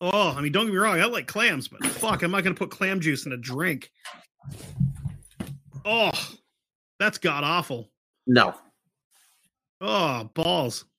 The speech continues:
Speaker 2: Not gonna happen.
Speaker 1: That's why all Canadian men have hairy chests and some of the women do too. Oh,
Speaker 2: Ugh.
Speaker 1: Jesus. There's one called a surf and turf, which is a Bloody Mary, and it's got shrimp and bacon in it.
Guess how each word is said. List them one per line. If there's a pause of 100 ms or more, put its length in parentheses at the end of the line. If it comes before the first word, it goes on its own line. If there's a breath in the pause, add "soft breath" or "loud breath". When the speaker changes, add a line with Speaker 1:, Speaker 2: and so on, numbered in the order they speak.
(180)
Speaker 2:
Not
gonna
happen. (1700)
Speaker 1:
That's
why
all
Canadian
men
have
hairy
chests
and
some
of
the
women
do
too. (420 soft breath)
Oh,
Speaker 2:
Ugh.
Speaker 1:
Jesus.
There's
one
called
a
surf
and
turf,
which
is
a (140)
Bloody
Mary,
and
it's
got
shrimp
and
bacon
in
it.